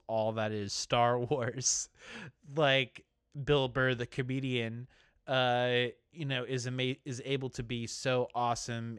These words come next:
in The Mandalorian, a Star Wars property. Uh, and I think that all I wanna say is I'm so glad that, uh, they included him, that his character enriches the universe, and that it really,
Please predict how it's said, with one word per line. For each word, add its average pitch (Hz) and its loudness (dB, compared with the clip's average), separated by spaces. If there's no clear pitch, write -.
in 117 -4
The 117 -6
Mandalorian, 110 -4
a 110 -8
Star 104 -4
Wars 104 -6
property. 113 -4
Uh, 123 2
and 143 -2
I 143 0
think 175 -6
that 156 2
all 175 6
I 170 8
wanna 165 2
say 143 2
is 127 -2
I'm 120 -10
so 156 -2
glad 135 2
that, 120 -2
uh, 113 2
they 120 0
included 175 2
him, 156 0
that 123 0
his 113 -10
character 127 -2
enriches 117 -4
the 113 -8
universe, 147 0
and 131 -4
that 127 0
it 160 -4
really, 175 2